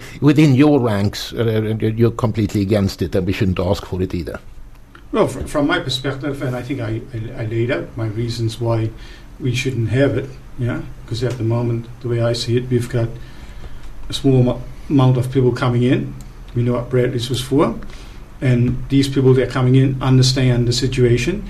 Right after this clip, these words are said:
Speaker 2: and what they're going into. At the moment, we have an executive council. They haven't consulted with the public concerning this matter. So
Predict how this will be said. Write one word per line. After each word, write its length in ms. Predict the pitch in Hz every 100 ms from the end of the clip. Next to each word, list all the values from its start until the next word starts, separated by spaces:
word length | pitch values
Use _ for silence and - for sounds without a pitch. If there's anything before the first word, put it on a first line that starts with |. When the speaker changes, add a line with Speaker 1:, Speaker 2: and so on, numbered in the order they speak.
| -
Speaker 2:
and 100 | 135
what 160 | 131
they're 140 | 127 113
going 320 | 120 117 113
into. 500 | 113 123 143 190 - - - - - -
At 160 | -
the 60 | 131
moment, 500 | 135 139 120 139 - - - - - - -
we 100 | 135
have 120 | 135
an 80 | 131
executive 560 | 131 - 135 127 127
council. 340 | - 131 127 139
They 120 | 131
haven't 280 | 127 135 123
consulted 580 | 123 127 - 175 196 143
with 100 | 127
the 80 | 123
public 520 | 127 120 117 110 - - - - - - -
concerning 520 | 120 113 131 120 113
this 180 | 113 -
matter. 280 | 117 101 101 - - -
So 460 | - - 127 123 120